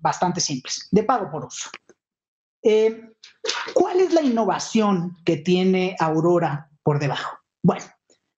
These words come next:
eh, las capas de base de datos son las siguientes. Tenemos S Q L, tenemos transacciones, tenemos caché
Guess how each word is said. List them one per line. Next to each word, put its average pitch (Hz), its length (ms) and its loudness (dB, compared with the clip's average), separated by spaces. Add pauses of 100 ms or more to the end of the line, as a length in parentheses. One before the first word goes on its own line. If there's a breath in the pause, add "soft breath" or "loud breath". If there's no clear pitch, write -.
(120)
eh, 202 520 2
las 233 180 2
capas 370 260 0
de 320 80 2
base 262 220 2
de 254 80 4
datos 208 300 0
son 190 200 0 (200)
las 185 160 2
siguientes. 277 480 0
Tenemos 202 640 0
S 190 260 0
Q 175 180 2
L, 220 340 4
tenemos 185 400 0
transacciones, 226 920 -2
tenemos 165 380 -2
caché 269 500 0